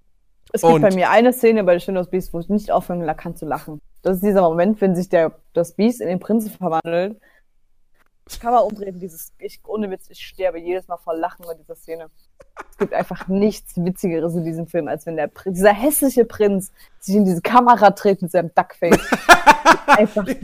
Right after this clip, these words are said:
Speaker 2: Ich,
Speaker 1: nichts
Speaker 2: ich, ich hab
Speaker 1: Besseres
Speaker 2: aber,
Speaker 1: in diesem
Speaker 2: als Kind
Speaker 1: Film.
Speaker 2: hab ich auch früher gedacht, so,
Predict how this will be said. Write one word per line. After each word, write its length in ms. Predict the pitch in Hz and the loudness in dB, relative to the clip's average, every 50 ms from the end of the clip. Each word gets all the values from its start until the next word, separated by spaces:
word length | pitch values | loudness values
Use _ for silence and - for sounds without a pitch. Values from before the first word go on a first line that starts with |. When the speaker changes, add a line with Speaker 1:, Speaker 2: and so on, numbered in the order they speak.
| 185 196 196 | -6 -2 0
Speaker 2:
Ich, 240 | 208 196 - - - | 0 0 -2 -6 -16
Speaker 1:
nichts 60 | - - | -10 -8
Speaker 2:
ich, 280 | 196 - - - - | -8 -8 -8 2 4
ich 140 | 220 220 208 | 4 6 6
hab 180 | 214 202 185 202 | 6 4 6 6
Speaker 1:
Besseres 0 | |
Speaker 2:
aber, 200 | 202 202 190 180 | 6 6 6 4
Speaker 1:
in 100 | 170 165 | 2 -2
diesem 60 | 165 | -2
Speaker 2:
als 200 | 165 170 165 - | -2 -2 -2 -2
Kind 220 | - 240 254 226 | -4 -4 -4 -4
Speaker 1:
Film. 0 | |
Speaker 2:
hab 120 | 233 226 220 | -6 -6 -8
ich 160 | 208 - - | -8 -8 -8
auch 120 | 214 233 | -8 -8
früher 320 | - - - 233 214 190 185 | -8 -12 -10 -6 -6 -6 -6
gedacht, 400 | 165 156 135 143 139 - - - | -6 -8 -8 -8 -8 -8 -12 -12
so, 220 | 147 127 123 - | -10 -10 -10 -12